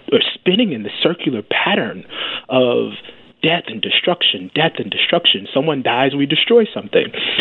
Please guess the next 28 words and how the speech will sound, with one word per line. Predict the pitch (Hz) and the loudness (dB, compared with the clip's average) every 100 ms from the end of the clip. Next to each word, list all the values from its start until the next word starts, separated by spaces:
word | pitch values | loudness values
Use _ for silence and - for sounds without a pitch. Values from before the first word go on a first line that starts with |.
| - 170 | 0 2
And | 175 | 4
there | 208 | 6
was | 190 | 6
no | 214 269 | 4 4
solution. | - 196 196 - 98 | 4 2 2 2 2
There | 120 | 2
was | 147 139 | 2 2
no | 180 220 | 0 0
proposal | - - - 165 160 117 107 | -4 -2 2 2 2 0 2
of | 117 110 104 - | 2 2 -2 -2
solutions | 117 135 165 110 104 | 0 2 0 0 0
at | 107 107 | 0 2
all | 127 107 - | 2 2 -2
of | 107 | -4
how | - 143 160 | 0 0 0
to | - | -4
deal | 113 113 120 135 123 | -6 0 4 4 4
with | 110 113 110 - - - - - - | 4 6 6 2 -8 -6 -8 -12 2
this | 123 - - 110 | 2 4 0 0
identity | 101 101 127 165 214 - | 0 -2 0 0 -2 -2
crisis | - - - - - - - - - - | -2 -2 -4 -4 -4 -4 -4 -10 -12 0
that, | 107 107 - - - - | 2 2 -2 -10 -14 -2
that | 117 107 113 | 0 0 -2
we | 120 127 160 185 165 143 - - - | -4 -2 0 2 2 0 -4 -6 -2
are | 117 - - | 0 0 2
suffering | 151 - 120 107 | 0 0 0 2
at | 104 104 | 0 0
large, | 131 285 - - | 2 2 2 -2